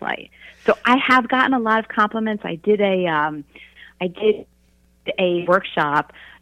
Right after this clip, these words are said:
at Podcast Movement this year, and a lot of the comments were, "What, this is, like, the best camera quality that I've seen yet. Like, what is she using?"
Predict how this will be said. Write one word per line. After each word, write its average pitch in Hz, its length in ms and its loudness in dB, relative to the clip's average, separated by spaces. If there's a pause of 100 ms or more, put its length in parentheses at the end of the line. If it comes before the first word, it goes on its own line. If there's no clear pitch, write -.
(100)
at 160 180 -2
Podcast 254 600 -4
Movement 147 340 -6
this 151 240 -6
year, 160 340 -2
and 190 120 0
a - 20 0
lot 196 180 4
of 208 80 2
the 202 60 -2
comments 220 600 -2
were, 160 360 2 (440)
"What, 226 240 4
this 254 160 2
is, 233 100 -6
like, 208 160 2
the 208 80 0
best 196 320 0
camera 233 560 0 (220)
quality 175 360 2
that 170 140 0
I've 170 140 2 (100)
seen 180 200 -2
yet. 247 220 4
Like, 165 140 0
what 185 180 4
is 208 140 4
she 202 60 0
using?" 202 640 2